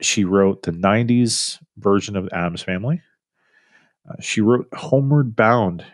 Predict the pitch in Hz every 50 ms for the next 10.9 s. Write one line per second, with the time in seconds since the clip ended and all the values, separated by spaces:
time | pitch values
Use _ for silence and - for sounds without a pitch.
0 | - - 92 92 90 87 87 87 87 92 - - - - - - - - - -
1 | - - 95 90 90 90 90 92 - - - - 101 92 98 101 101 95 - -
2 | - 101 98 101 98 - 95 - - 101 95 98 - - 127 127 135 - _ _
3 | _ _ _ _ _ _ - - - - _ _ _ - 92 87 85 85 95 98
4 | - - 101 92 95 92 - 98 92 - - _ _ _ - 98 87 - - 101
5 | 98 95 92 92 92 101 - - - _ _ _ _ _ _ _ _ _ _ _
6 | _ - - 113 113 - - 151 127 147 160 175 185 - - - - - - 139
7 | 143 - - - _ _ _ - 120 113 - - - 147 143 143 143 - - -
8 | - 107 95 - 57 58 50 50 - - - _ _ _ _ _ _ _ _ _
9 | _ _ _ - 87 - - - 107 - - 113 98 90 - 87 90 - - -
10 | - - 104 98 92 - - - - 98 98 98 - - - - -